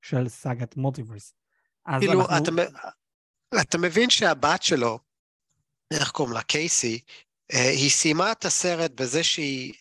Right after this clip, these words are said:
Speaker 2: אה, הפעילה את הדבר הזה עוד פעם, ובלי שום בעיה, אה, השיגה את אבא שלה ואת, אה,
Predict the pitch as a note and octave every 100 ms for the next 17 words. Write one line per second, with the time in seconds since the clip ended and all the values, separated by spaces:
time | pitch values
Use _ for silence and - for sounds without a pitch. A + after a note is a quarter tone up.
0 | - A#2+ A#2 A2+ A2 A2 - - _ _
1 | _ _ _ _ - A#2+ - F3+ F3+ E3+
2 | D3+ C#3 D3+ D3+ C#3 C3+ - C#3+ D3 C3+
3 | A#2+ D3 F3+ - E3+ D#3+ D3 C#3 C#3 C#3
4 | C#3+ - C3 B2+ B2 C3 C3 - E3 D3+
5 | C#3+ C#3 C#3+ C#3 C#3 D3 C#3+ B2+ A#2 B2+
6 | B2 - B2 A#2+ A#2+